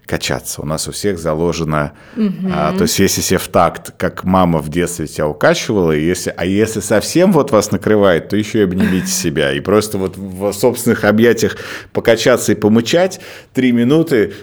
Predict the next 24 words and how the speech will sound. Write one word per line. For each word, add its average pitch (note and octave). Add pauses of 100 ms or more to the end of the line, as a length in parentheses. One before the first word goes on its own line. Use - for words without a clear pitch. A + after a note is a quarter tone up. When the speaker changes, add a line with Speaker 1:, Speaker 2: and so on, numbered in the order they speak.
Speaker 1:
вы A#2+
войдёте C3+
в -
такое E3
трансовое C#3
состояние, B2
что A#2
просто C3
<laughs> -
на D#3
сцену E3+
выйдете, C3+
как A2+
будто C3
вы, A#2+ (380)
э, G2+
только A#2+
что C3
вот G#2
из G2
самого B2
спокойного A#2+
ретрита. A2 (240)
<laughs> -